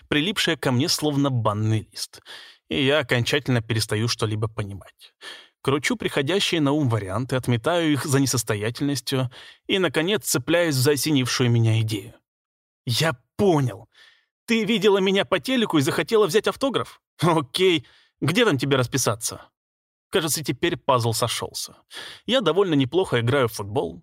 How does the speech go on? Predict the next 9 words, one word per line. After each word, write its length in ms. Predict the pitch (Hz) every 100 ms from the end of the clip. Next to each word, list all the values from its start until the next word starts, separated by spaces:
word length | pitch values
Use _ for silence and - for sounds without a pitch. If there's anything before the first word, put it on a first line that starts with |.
| _
имею 340 | 156 165 220 143
много 340 | 131 165 131
фанатов, 540 | 117 107 143 - - -
поэтому 400 | 160 175 160 156
считаю 460 | - 170 156 170 127
подобное 420 | 131 151 139 135
объяснение 460 | 127 139 196 220
вполне 380 | 123 - 120 131
разумным. 500 | 131 120 95 - -